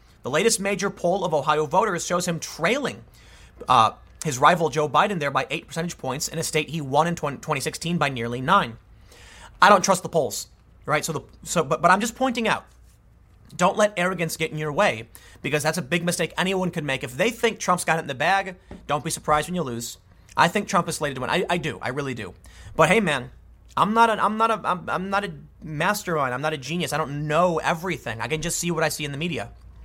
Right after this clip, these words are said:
Now let's talk a little bit about Baltimore real quick. The Daily Wire publishes, "Trump called racist for saying Baltimore is rat-infested,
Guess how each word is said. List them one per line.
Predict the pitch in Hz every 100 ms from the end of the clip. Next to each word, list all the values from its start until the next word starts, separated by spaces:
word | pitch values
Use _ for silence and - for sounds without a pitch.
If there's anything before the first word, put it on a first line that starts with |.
| - - - - -
Now | 170
let's | 233 214
talk | 202 285
a |
little | 339 269
bit |
about | 226 175
Baltimore | 147 170 165 135
real | 127 120
quick. | - 92 - - - - - - - - - -
The | 160
Daily | 220 294 269
Wire | 240 185
publishes, | 170 151 151 160 143 143 -
"Trump | - 226 262
called | - 233 214 151
racist | 156 208 123 - -
for | 156
saying | - 170 165
Baltimore | 143 180 175 170 156
is | 131
rat-infested, | 139 185 165 - 117 131 156